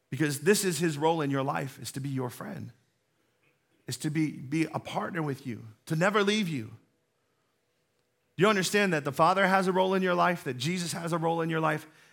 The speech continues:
and that the Holy Spirit has a role in your life as well? We see all three of their roles in, in, in Paul's letter, his last letter to the Corinthian church.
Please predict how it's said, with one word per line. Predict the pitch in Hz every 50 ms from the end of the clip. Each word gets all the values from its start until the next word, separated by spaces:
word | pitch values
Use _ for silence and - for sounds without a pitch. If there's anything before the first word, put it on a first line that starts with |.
| _ -
and | 135 147
that | 147 135
the | 143
Holy | 131 131 165 156 151 135
Spirit | - - 160 156 156 151
has | 165 156 143 139 131
a | 135 - 131
role | 127 127 123 127 127
in | 127 123
your | 120 117 113
life | 117 113 113 117 -
as | 120 113 -
well? | 131 135 131 131 131 - _ _ _ _ _ _ _ _ _ _ _ _ _ -
We | 156 175
see | 170 - 214 196
all | 170 170 185 220
three | 214 - 214 226 226
of | 214 196 170
their | 180 180
roles | 175 165 160 156 156 170 190 180 156
in, | 165 147 147 139 143 - - - - _ -
in, | 160 156 151 151 135 -
in | 143 143 143 135 135 131
Paul's | - - 196 196 175 151 139 151 175 175 - - - - _ -
letter, | - 143 170 170 170 175
his | 160 139 147 131 160 143 131
last | 147 147 156 139 - -
letter | 160 160 156 156
to | 147 - 151
the | 147 139
Corinthian | - - 165 165 160 - - 131 117 120 127 151 139
church. | - - 160 135 127 151 - - - -